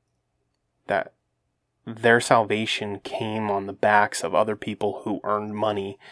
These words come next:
in order to support what we do. Because we flat out could not do what we do without people believing in us and giving us financially, making sacrifices for us in order to do what we do. We flat out couldn't do it.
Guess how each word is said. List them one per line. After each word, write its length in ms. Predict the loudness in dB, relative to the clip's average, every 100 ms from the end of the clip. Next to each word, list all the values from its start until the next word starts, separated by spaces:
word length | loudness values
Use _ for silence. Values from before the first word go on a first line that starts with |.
| -20 -10
in 140 | -2 -2
order 200 | -2 -4
to 120 | -6
support 540 | -6 -6 -2 0 0
what 160 | -4 -6
we 120 | -10
do. 280 | -10 -12 -12 _ _ _ _ -6
Because 260 | -4 -2
we 180 | 0 0
flat 400 | 0 4 6 6
out 300 | 4 2 -4
could 260 | -6 -2 0
not 300 | 0 0 -2
do 120 | -2
what 200 | 0 -2
we 120 | -6
do 180 | -8 -8
without 520 | -8 -2 0 0 -2 -18 -20 -20 _
people 340 | -6 -2 0 0
believing 520 | 0 -4 -2 0 2
in 100 | 2
us 300 | 0 -2 -8 -14 -18 -6
and 180 | -4 0
giving 300 | 0 0 -4
us 160 | -4
financially, 680 | -6 -6 -8 -12 -12 -16 -20 _ _ _ _ _
making 580 | -6 -2 -2 0 0 2
sacrifices 800 | 2 2 2 0 0 0 -8 -10
for 340 | -12 -10 -4 2
us 320 | 2 2 -6
in 80 | -6
order 220 | -4 -6
to 120 | -8
do 140 | -12 -8
what 160 | -6
we 120 | -6 -10
do. 280 | -12 -14 -18 _ _ _ _ _ _ _ _ -8
We 100 | -6
flat 260 | 2 4 4
out 120 | 0
couldn't 240 | -6 -8
do 100 | -14
it. 200 | -16 -20